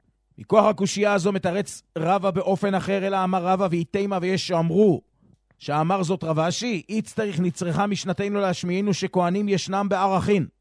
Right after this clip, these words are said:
שכן סל כדאי תחמינא היה עולה בדעתך לומר, הואיל וכתיב, היות ונאמר לגבי עני,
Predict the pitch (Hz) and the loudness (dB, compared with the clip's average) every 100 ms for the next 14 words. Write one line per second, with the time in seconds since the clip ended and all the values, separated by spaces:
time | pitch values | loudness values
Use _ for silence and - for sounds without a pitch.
0 | _ _ _ - 131 131 - 214 190 165 | _ _ _ -14 -6 -6 2 2 2 0
1 | 165 165 156 170 170 165 165 170 170 160 | 0 -2 -2 0 0 -2 -2 -2 -2 -2
2 | 160 160 - 170 165 165 160 160 156 - | -2 -4 -2 0 2 0 0 -2 -2 -4
3 | - 165 165 160 165 160 165 160 160 151 | -4 0 0 0 -2 -2 -2 -2 -2 -2
4 | 180 175 151 180 247 151 | -2 0 2 2 2 -2